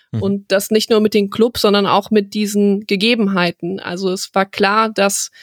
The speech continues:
Speaker 2: ähm, gerade auch nach der Corona, ähm, Phase und durch die Tatsache, dass halt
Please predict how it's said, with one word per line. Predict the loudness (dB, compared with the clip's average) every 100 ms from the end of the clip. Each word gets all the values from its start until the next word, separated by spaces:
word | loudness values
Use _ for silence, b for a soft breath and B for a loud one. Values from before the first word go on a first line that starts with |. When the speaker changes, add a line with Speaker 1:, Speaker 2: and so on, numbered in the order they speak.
| B B B
Speaker 2:
ähm, | -10 -8 -8
gerade | -2 0 2
auch | 2 0 -4 -6
nach | -4
der | -4 -4
Corona, | 0 2 4 4 2 -2 -8
ähm, | -6 -2 -2 -4 -10
Phase | -12 -4 -2 0 2 2 -2 B B B
und | -6 -2
durch | -2
die | -2 -2
Tatsache, | 0 0 0 -2 -2
dass | -2 -2 0
halt | 0 0 -8